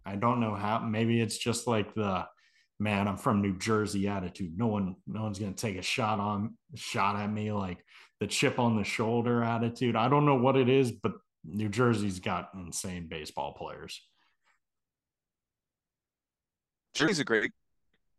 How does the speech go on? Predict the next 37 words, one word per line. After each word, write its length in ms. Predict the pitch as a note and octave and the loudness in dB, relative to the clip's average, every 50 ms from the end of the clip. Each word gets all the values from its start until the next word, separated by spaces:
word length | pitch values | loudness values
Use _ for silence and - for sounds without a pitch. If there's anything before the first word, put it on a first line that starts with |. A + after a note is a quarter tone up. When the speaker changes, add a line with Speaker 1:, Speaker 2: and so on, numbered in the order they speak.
| _ _ _ _ _ _ _ _ - | _ _ _ _ _ _ _ _ -18
Speaker 2:
call. 640 | - - - - C#3+ - - A#2+ A2+ A2+ A#2+ A2 F#2+ | -16 -12 -10 -8 -10 -8 -6 -6 -4 -2 0 0 0
Like, 180 | G2 F#2+ - _ _ _ - | 0 -2 -4 _ _ _ -6
so 180 | - - D3+ | -2 0 2
my 220 | C#3+ C#3+ E3 A3 A#3 | 4 4 4 2 2
theory 320 | - - G#3 F#3+ E3+ D3+ | -2 -4 -4 -2 0 0
on 160 | C3+ B2 A2+ | 2 2 2
New 120 | A2 G#2+ G#2 | 2 0 0
Jersey 420 | - G#2+ G#2 G2+ F#2 - F2+ F2 | -2 -2 -2 -2 -2 -2 -2 -4
is 140 | F2 E2 - | -2 -2 -4
it's, 200 | G#2 - - - - | -4 -6 -6 -4 -4
it's 180 | A#2 - - | -4 0 0
a 80 | A2+ G2+ | 0 0
bigger 280 | - B2+ C#3+ D#3+ F3+ - | 2 0 0 0 -2 -4
state 340 | - - - B2+ A#2+ - - | -4 -4 -4 -4 -4 -4 -2
than 120 | G#2 F#2+ | -4 -4
people 320 | - - G#2+ G2 - F#2 E2+ | -4 -6 -12 -10 -8 -8 -8
think 340 | - - F#2 E2 D#2 - - | -4 -2 -2 -2 -2 -4 -2
population-wise. 840 | - F2+ F2+ - F2+ D#2+ D#2+ E2+ - - - F#2+ F#2+ G2 G2+ - - - - - - _ _ | -2 -2 -2 -2 -4 -6 -4 -6 -6 -4 -2 0 2 2 0 0 -4 -12 -20 -20 -20 _ _
Like, 240 | B2 B2+ - - - - - | 0 0 0 0 -6 -2 2
like, 180 | A#2 A2 F#2+ - _ | 2 2 2 2 _
basically 360 | - D#3 G#3 - - G3 D3 A#2+ | 0 2 2 0 0 0 0 0
New 100 | A2+ G2+ | 0 0
Jersey 380 | - A2 A#2 C3 A#2 A#2 G#2 | -2 -2 -2 -2 0 0 0
has 180 | F#2+ F2 - - _ | 0 0 -2 -6 _
two 380 | - - - - D#3 C#3 A2 G2 | -12 -10 -8 -6 -6 -4 -2 -2
major 920 | F#2+ F#2+ F#2+ G2+ A2+ B2 B2+ B2+ A#2 A2 G2+ F2+ F#2 F#2 F2+ F2 F2 E2+ - _ _ _ _ _ _ - | 0 0 0 0 0 0 0 0 0 -4 -6 -6 -6 -4 -2 -2 -2 -4 -6 _ _ _ _ _ _ -8
s-, 320 | - - - - - - - | -4 -2 -2 0 -2 -2 0
metropolitan 680 | A2+ A2 A2 - - G#2 - - G2 F#2 F2 - F2+ F2+ | 0 0 0 0 -4 -6 -2 0 0 0 0 0 -2 -2
areas. 360 | F2+ E2+ D2 C#2+ D#2 - - | -2 -2 -4 -6 -6 -6 -4
Like, 220 | G#2 F#2+ - _ _ - | -4 -4 -4 _ _ -4
North 380 | A2 G#2+ A2+ B2+ D3+ D3 - - | 0 2 2 2 2 0 -2 -6
Jersey 440 | - B2+ A#2+ A#2+ A#2 - G#2 G#2 | -6 -4 -2 -2 -2 -4 -4 -4
is 120 | F#2+ F2+ - | -4 -4 -2
basically 360 | - G2+ G2 - - F#2 F2+ | -2 -2 -2 0 -2 -2 -2
New 80 | F2+ F#2 | 0 0
York 220 | F#2+ F2+ E2 - - | 0 0 -2 -2 -4
City, 360 | - - C#3 - D#2+ D#2+ | -6 -4 -4 -4 -6 -8